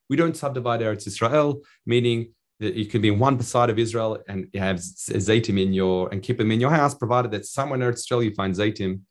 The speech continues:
same to, so too with Tamarim. Okay, now where do we see this concept of biur? It says, "V'lemta v'lechai asher ba'atzecha," meaning kol's man, the Torah says, uh, say the full pasuk, "V'lemta v'lechai asher ba'atzecha tiyeh kol tuata lechol."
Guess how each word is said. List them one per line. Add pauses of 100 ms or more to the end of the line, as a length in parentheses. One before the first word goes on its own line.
(160)
same (160)
to,
so
too
with
Tamarim. (360)
Okay, (320)
now
where
do
we
see
this
concept
of (180)
biur?
It
says,
"V'lemta
v'lechai
asher
ba'atzecha," (840)
meaning
kol's
man, (240)
the
Torah
says,
uh,
say
the
full
pasuk,
"V'lemta
v'lechai
asher
ba'atzecha
tiyeh
kol
tuata
lechol."